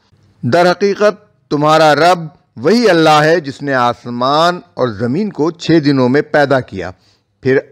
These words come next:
अर्श कायनात के तख्ते सल्तनत पर जलवा फरमा हुआ, जो रात को दिन पर ढांक देता है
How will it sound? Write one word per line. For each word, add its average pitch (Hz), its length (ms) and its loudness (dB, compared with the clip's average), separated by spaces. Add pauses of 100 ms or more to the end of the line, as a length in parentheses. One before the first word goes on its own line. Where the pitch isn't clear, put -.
अर्श 165 320 0 (320)
कायनात 143 560 0
के 143 180 0 (100)
तख्ते 139 360 -4
सल्तनत 139 540 -4
पर 139 180 -2 (260)
जलवा 131 380 2 (220)
फरमा 160 380 0
हुआ, 92 320 -6 (600)
जो 127 120 0
रात 147 420 2
को 147 160 -2
दिन 131 260 -4
पर 135 200 -2
ढांक 147 340 -2
देता 147 400 2
है 160 200 0